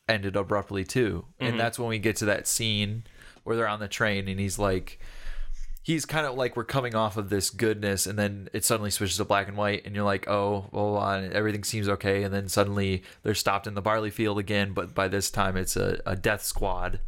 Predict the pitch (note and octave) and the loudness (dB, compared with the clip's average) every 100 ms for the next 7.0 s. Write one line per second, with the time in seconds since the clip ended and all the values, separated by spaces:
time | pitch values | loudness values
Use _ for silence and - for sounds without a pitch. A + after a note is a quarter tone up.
0 | - A2 - - - G#2+ A2 G#2+ A2 G2+ | -2 0 0 -2 -4 -2 0 2 0 0
1 | F#2+ G#2+ G2 F2+ F#2 - - - - - | 2 0 0 0 -2 -6 -14 -16 -10 -4
2 | A#2 - - G2 F#2 F2+ - - - - | -2 0 0 2 2 0 -2 -6 -10 -10
3 | - G#2 F#2+ F3 F3 C#3+ A#2+ G2+ - D#3 | -8 -4 0 0 0 2 0 0 0 0
4 | D3 A2+ F#2 D2 A#2+ - D3 B2+ A#2+ F2+ | 0 -2 -4 -2 0 2 0 0 0 0
5 | F#2 F2+ - - A2+ - F2+ A1+ - - | 2 0 0 -4 -4 0 0 0 -4 -4
6 | - A#2+ G2+ - F2+ F#2 - - - - | 0 0 0 -2 0 0 -2 -4 -2 -4